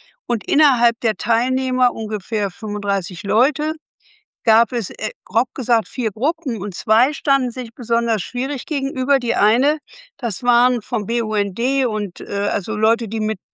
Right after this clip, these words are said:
der Natur und dem Klima, ähm, sehr beschäftigt waren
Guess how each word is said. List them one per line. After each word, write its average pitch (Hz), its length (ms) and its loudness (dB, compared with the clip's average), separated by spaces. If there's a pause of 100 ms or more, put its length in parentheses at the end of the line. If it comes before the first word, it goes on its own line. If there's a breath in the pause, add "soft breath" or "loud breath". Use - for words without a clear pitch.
der 214 120 2
Natur 277 540 2
und 190 180 -4
dem 180 120 -6
Klima, 285 480 2 (120)
ähm, 233 480 -6
sehr 226 220 2
beschäftigt 240 560 -2
waren 233 300 2